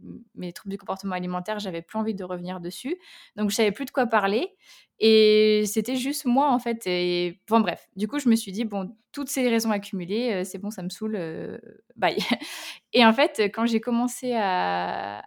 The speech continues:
à écrire, euh, mon roman, j'ai, j'avais mon compte Instagram toujours perso. Et là, j'ai commencé, du coup, ben, comme j'étais plus en train, euh, d'écrire, à chercher des comptes, euh, d'écriture.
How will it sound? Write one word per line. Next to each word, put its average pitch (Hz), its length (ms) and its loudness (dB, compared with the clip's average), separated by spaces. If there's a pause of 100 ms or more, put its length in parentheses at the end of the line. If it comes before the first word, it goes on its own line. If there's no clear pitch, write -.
à 190 80 -2
écrire, 214 400 -4
euh, 175 500 -2
mon 180 160 -4
roman, 185 320 0 (540)
j'ai, 196 520 4
j'avais 202 200 4
mon 202 160 0
compte 226 200 -8
Instagram 202 400 -4
toujours 190 280 -8
perso. 220 460 -8 (380)
Et 214 120 4
là, 233 180 6
j'ai 233 160 0
commencé, 208 420 -2
du 214 140 -6
coup, 240 120 -10
ben, 196 120 -2
comme 208 180 -2
j'étais 190 400 -4
plus 220 280 -10
en 190 80 -6
train, 185 380 -8
euh, 170 40 -10
d'écrire, 254 420 -6
à 196 80 4
chercher 196 300 -6
des 208 160 -4
comptes, 254 380 -6
euh, 185 200 -4
d'écriture. 196 500 -6